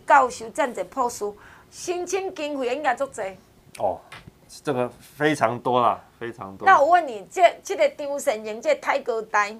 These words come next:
Speaker 1: 这个垃圾台，敢袂当互这读册人？
Speaker 2: 嗯。
Speaker 1: 互这族群的知识分子一角五讲，你们国民党可以当挺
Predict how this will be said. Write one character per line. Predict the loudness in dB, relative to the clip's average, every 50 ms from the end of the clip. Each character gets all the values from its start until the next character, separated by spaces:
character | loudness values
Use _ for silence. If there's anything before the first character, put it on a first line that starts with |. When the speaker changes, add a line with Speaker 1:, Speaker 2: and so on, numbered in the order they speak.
| -18 _ _ _ _ _ _ -20 _ _ _ -2
Speaker 1:
这 | 0 2
个 | 4
垃 | 6 4 4
圾 | 4 4 2 4
台， | 4 4 2
敢 | 6 6 4 6
袂 | 6 4 2
当 | 2 2 4
互 | 2 0
这 | 2 4 2 2 2 -2
读 | -8 -8 -8
册 | -6 0 4 6
人？ | 6 6 4 2 -2 -4 -4 -4
Speaker 2:
嗯。 | -2 -2 -2 -2 -4 -8 -10 -14 -20 -20 _ _
Speaker 1:
互 | -4 -4
这 | -2 -2 -2 -4 -4
族 | -4 0 2 2 2 2 0
群 | -4 -4 -2 -2
的 | -2 -4 -6 -8 -6 -4
知 | -2 -2 -2
识 | -2 0 0 0
分 | 0 0 -4 -6 -6
子 | -4 -4 -4 -4 -6 -6 -8
一 | -8 -8 -8 0 4
角 | 6 6 6 4
五 | 2 -2 -2 0 0
讲， | 0 0 0 -2 -8 -20 -20 -20 -20 _
你 | -6 -4 -2 -2
们 | 0 0 0 0 0
国 | 4 4 6 6
民 | 6 2 -2 2
党 | 2 2 2 2 4
可 | 6 8
以 | 8
当 | 8 6 2 0 -2
挺 | -8 -8 -8 -8 -10